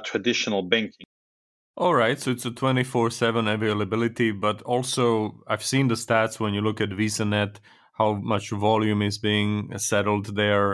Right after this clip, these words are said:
Speaker 2: and how quickly it is done. And originally versus using Bitcoin for this was a huge difference, right? So the issue is also scalability and speed, though. So if you do care about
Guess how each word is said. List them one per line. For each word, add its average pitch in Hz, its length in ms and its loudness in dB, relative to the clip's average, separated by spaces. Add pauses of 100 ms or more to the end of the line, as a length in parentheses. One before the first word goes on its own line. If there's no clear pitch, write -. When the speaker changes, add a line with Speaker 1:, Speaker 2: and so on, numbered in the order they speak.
(120)
Speaker 2:
and 98 240 -2
how 101 200 0
quickly 107 420 -2
it 101 100 0
is 104 160 0
done. 101 380 0 (440)
And 101 280 -2
originally 104 800 2
versus 101 420 0
using 101 500 2
Bitcoin 101 440 0
for 104 100 -2
this 98 260 -4
was 98 200 -2
a 92 80 -2
huge 117 320 2
difference, 101 500 -2
right? 98 240 2
So - 160 -8
the 95 180 -2
issue 101 400 0
is 98 220 -4 (320)
also 101 320 0
scalability 98 800 0
and 92 160 -2
speed, 117 420 0
though. 95 340 -4
So 95 160 -8
if - 120 -10
you 98 80 0
do 117 220 2
care 107 240 2
about 92 320 2